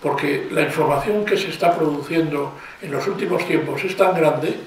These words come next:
que te-, sería necesario, eh, estar revisando, eh, de-, en todo momento. Por ejemplo, incluso la terminología que se utiliza dentro de los libros ha quedado totalmente caduca.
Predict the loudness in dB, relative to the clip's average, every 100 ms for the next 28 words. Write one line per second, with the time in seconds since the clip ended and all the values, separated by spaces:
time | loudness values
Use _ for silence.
0 | -16 -20 -20 -8 -4 -2 -2 -4 0 4
1 | 6 6 4 0 2 4 4 4 2 -6
2 | -16 -8 -2 0 0 4 8 8 6 0
3 | 0 2 4 6 10 10 8 2 2 -8
4 | -12 -8 -4 -2 -2 -4 -4 -8 -6 -6
5 | 6 8 8 6 2 -2 -10 -16 -10 -6
6 | -4 0 2 4 4 2 -6 -8 -6 -2
7 | 0 2 4 4 0 0 -4 -4 0 6
8 | 6 4 -2 -14 -6 0 2 2 0 0
9 | 0 0 -2 -4 -6 -8 -10 -6 0 2
10 | 6 6 6 6 4 4 2 2 4 4
11 | 2 2 4 2 2 0 0 -2 -4 -8